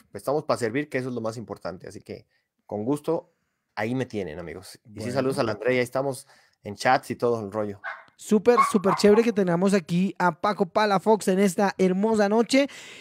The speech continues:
Speaker 2: y no podemos cerrar este programa, o es más, vamos a cerrar este programa, eh, dándole las gracias a todos ustedes por hacer parte de este tiempo tan especial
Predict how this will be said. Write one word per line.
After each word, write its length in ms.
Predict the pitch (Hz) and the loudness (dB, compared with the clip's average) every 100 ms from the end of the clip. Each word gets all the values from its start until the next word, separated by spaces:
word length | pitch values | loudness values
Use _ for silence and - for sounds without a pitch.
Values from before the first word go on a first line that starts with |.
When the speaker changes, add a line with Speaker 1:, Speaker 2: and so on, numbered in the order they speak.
| - | 0
Speaker 2:
y 240 | 233 240 220 | 6 6 6
no 160 | 214 | 4
podemos 400 | 233 254 226 233 | 4 2 4 0
cerrar 320 | 214 196 190 | 0 2 2
este 180 | 208 - | 4 2
programa, 460 | 175 160 147 160 - | 2 2 4 0 -2
o 140 | 160 | -2
es 100 | 180 | 0
más, 240 | 190 170 135 | 0 -2 0
vamos 280 | 185 247 240 | 0 2 2
a 80 | |
cerrar 280 | 190 175 180 | 2 2 0
este 160 | 190 196 | 0 0
programa, 540 | 185 170 185 226 262 - - - | 2 4 4 4 2 0 -16 2
eh, 300 | 143 139 135 | 4 4 4
dándole 360 | 202 240 277 285 | 2 2 4 4
las 120 | 196 | 4
gracias 320 | 165 160 202 | 2 0 0
a 60 | 180 | 2
todos 320 | 208 208 190 | 2 4 2
ustedes 400 | 170 165 165 170 | 2 2 2 -2
por 140 | 143 | -4
hacer 240 | 123 123 117 | -4 -4 2
parte 440 | 165 175 165 151 | 2 2 0 -2
de 100 | 113 | -4
este 180 | - 139 | -6 -4
tiempo 360 | 151 135 151 | -4 -2 -6
tan 300 | - 196 202 | 0 0 2
especial 540 | 180 - 170 160 233 | 0 2 2 6 6